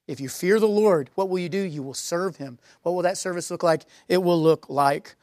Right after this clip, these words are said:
obedience. Uh, those who fear the Lord serve the Lord, and that service is obedience. They will obey him. What he says,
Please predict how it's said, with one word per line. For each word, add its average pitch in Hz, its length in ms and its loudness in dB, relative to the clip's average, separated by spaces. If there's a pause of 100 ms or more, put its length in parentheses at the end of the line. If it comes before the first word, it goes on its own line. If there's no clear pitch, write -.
(220)
obedience. 147 800 -4 (240)
Uh, 135 280 -6
those 185 240 2
who 156 160 -8 (260)
fear 226 220 2
the 196 100 2
Lord 156 280 0 (140)
serve 196 460 0
the 156 80 -4
Lord, 139 300 -6
and 143 160 -8
that 160 160 -6
service 185 640 -4 (320)
is 147 240 -8 (100)
obedience. 147 460 -6
They 180 100 -2
will 196 140 -2
obey 175 320 2
him. 127 160 -10 (180)
What 180 200 4
he 185 120 -6
says, 185 540 2